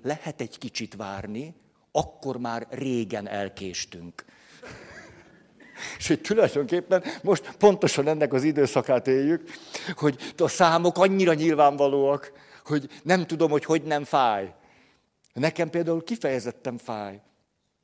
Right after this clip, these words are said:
Ezért hallatlan, radikális és alapvető változásokra volna szükség. És ehelyett tulajdonképpen általában csak szövegelünk.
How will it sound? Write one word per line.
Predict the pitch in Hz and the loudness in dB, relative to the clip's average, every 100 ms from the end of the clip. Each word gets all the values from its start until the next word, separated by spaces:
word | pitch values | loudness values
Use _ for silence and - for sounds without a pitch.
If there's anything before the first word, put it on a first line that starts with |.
| _ _ - | _ _ -8
Ezért | 143 135 151 156 - _ _ | -6 -4 -6 -8 -12 _ _
hallatlan, | - 190 220 196 151 127 131 127 120 | -2 2 2 2 0 -4 -6 -6 -4
radikális | 180 185 170 - 143 143 123 | -4 -2 -6 -6 -8 -6 -8
és | 127 | -8
alapvető | - 208 190 - 123 - 131 | -4 -2 -4 -6 -12 -8 -8
változásokra | 131 127 127 120 120 127 - 113 | -8 -8 -10 -8 -8 -8 -10 -10
volna | 117 113 | -10 -10
szükség. | 110 120 - 123 123 - _ _ _ _ _ _ _ _ _ - - - | -10 -10 -12 -12 -12 -14 _ _ _ _ _ _ _ _ _ -20 -16 -10
És | 147 127 | -8 -6
ehelyett | - 147 147 143 - | -6 -6 -6 -8 -8
tulajdonképpen | 185 156 143 135 139 - 127 117 | -6 -4 -6 -10 -12 -14 -14 -12
általában | - 147 135 123 110 110 104 98 | -8 -8 -8 -10 -10 -12 -14 -16
csak | 104 | -18
szövegelünk. | - 104 92 87 87 87 82 - | -16 -16 -16 -16 -18 -20 -20 -20